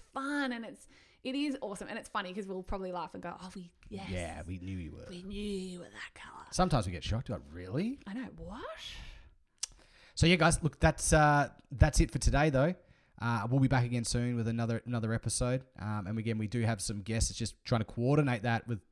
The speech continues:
Speaker 2: covid and all this stuff 'cause we prefer to have some people here and,
Speaker 1: Yes,
Speaker 2: and
Speaker 1: but
Speaker 2: things like
Speaker 1: also
Speaker 2: that.
Speaker 1: we have a big, expanding, thriving business that we are managing with this, and
Speaker 2: Yeah.
Speaker 1: it's, it's fun and it's messy, but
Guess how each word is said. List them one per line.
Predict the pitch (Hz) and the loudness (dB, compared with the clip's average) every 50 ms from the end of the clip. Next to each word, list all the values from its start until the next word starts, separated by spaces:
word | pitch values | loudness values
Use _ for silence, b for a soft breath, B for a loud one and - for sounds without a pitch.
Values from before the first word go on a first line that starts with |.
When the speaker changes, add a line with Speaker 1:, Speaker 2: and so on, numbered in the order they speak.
| _ | _
Speaker 2:
covid | - - 113 117 107 107 107 | 0 2 2 2 2 0 -2
and | 110 110 113 | -2 -2 -2
all | 110 | 0
this | 107 107 - | 0 0 0
stuff | - - 110 101 - | 2 2 2 0 0
'cause | 117 101 | -4 -6
we | 117 107 | -6 -8
prefer | - 117 101 - 104 104 | -8 -8 -10 -8 -10 -10
to | 98 | -8
have | 92 101 - | -10 -10 -12
some | - 98 87 | -12 -14 -14
people | 92 90 - 92 | -14 -14 -14 -12
here | 92 117 131 135 135 139 131 | -8 -6 -4 -4 -2 -2 -2
and, | 117 202 | -2 -4
Speaker 1:
Yes, | 196 185 190 175 - - - - - | -6 -6 -6 -8 -8 -8 -12 -14 -8
Speaker 2:
and | 226 214 | -2 0
Speaker 1:
but | 240 | 2
Speaker 2:
things | 233 | 4
like | 254 330 | 4 2
Speaker 1:
also | 392 - - 311 | 2 0 0 0
Speaker 2:
that. | 277 | 0
Speaker 1:
we | 262 277 269 | 0 0 0
have | 254 254 233 214 208 214 - - | -2 -4 -6 -8 -12 -18 -18 -14
a | - 202 - - - | -12 -12 -12 -10 -8
big, | - 196 214 226 233 - - - - B B B B B | -8 -8 -8 -8 -12 -16 -20 -20 -20 B B B B B
expanding, | - - - - - 311 349 381 349 330 330 359 381 349 - b b b b | -18 -14 -10 -8 -8 -6 -6 -6 -8 -8 -8 -8 -10 -10 -12 b b b b
thriving | - - 240 214 214 247 277 262 254 | -6 -4 -2 0 0 0 0 -2 -2
business | 277 359 - 254 208 196 214 - | -4 -4 -6 -6 -6 -6 -6 -4
that | - 208 - | -4 -2 -2
we | 214 220 | 0 -2
are | 208 208 | -2 -2
managing | 214 208 202 202 220 226 247 233 220 | -2 -4 -4 -4 -4 -6 -6 -6 -6
with | 214 226 262 | -6 -8 -8
this, | - - - 180 - | -8 -10 -10 -8 -8
and | 202 202 | -8 -8
Speaker 2:
Yeah. | 190 180 | -8 -8
Speaker 1:
it's, | 165 - - - - | -10 -10 -10 -8 -8
it's | 208 - - | -8 -8 -10
fun | - - - - 233 226 233 233 233 220 - | -12 -10 -6 -2 -2 -2 -2 -4 -6 -8 -8
and | 196 185 | -10 -12
it's | - - - | -12 -14 -12
messy, | 196 196 202 196 - 208 196 202 | -8 -6 -6 -6 -6 -6 -6 -6
but | 196 165 165 - | -6 -8 -10 -10